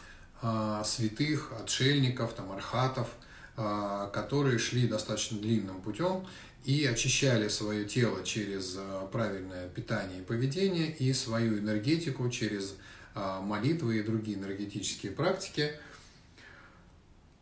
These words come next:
то тогда вы постепенно-постепенно раскрываете свои энергетические центры, и когда они доходят до самой высокочастотной, а, своей составляющей, вы в состоянии, а, собирать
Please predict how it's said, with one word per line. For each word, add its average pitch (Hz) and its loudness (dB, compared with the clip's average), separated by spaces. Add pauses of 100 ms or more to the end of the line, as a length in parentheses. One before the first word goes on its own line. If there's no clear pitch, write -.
то 120 4
тогда 135 8
вы 180 6
постепенно-постепенно 139 4
раскрываете 127 6
свои 110 2
энергетические 107 0
центры, 196 4
и - 2
когда 120 2
они 107 4
доходят 107 2
до 113 8
самой 101 0
высокочастотной, 107 -2 (120)
а, 107 -4
своей 104 0
составляющей, 170 2
вы 175 4
в - -6
состоянии, 139 2 (220)
а, 107 -2
собирать 127 2